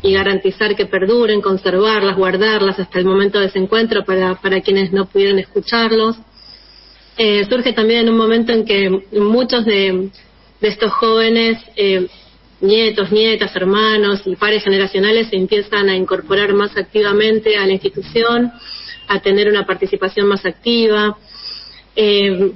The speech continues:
poco, surge poco después de, de la creación de la organización de hijos, eh, en un momento en el que también después de muchos años de impunidad se empiezan a,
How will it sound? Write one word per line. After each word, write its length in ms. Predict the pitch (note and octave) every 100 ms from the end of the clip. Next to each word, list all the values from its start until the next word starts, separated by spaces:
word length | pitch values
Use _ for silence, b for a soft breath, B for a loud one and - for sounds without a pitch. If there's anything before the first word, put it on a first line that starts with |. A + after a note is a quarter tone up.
| - _ -
poco, 340 | A3+ A#3 A3 -
surge 320 | A#3+ A#3+ A3+
poco 240 | A3+ A#3
después 360 | A3 G#3+ A3+ A3+
de, 240 | A3 G3+ G3+
de 160 | F#3+
la 100 | F#3+
creación 540 | F#3+ G3 F#3+ A3 G#3 G3+
de 160 | F#3+
la 80 | F#3+
organización 600 | F#3+ F#3+ F#3 F#3 G3+ G3
de 120 | F#3+
hijos, 680 | A3 B3 A3 A#3 A3 A3 A3 -
eh, 540 | G3 F#3+ F#3 F#3 A3 - -
en 160 | G#3
un 80 | G#3+
momento 400 | A3 G#3+ A3+ A3+
en 80 | G#3+
el 140 | G3+
que 100 | G3+
también 400 | F#3 F#3+ G#3 G#3+
después 300 | G3+ G#3 G3+
de 80 | G3+
muchos 280 | G3 G3 G3
años 220 | G#3 G#3+
de 80 | F#3+
impunidad 580 | F#3+ G3+ F#3+ G3+ A3 G#3
se 60 | G3
empiezan 460 | F#3 G3 G3 G3+
a, 240 | F#3+ F3+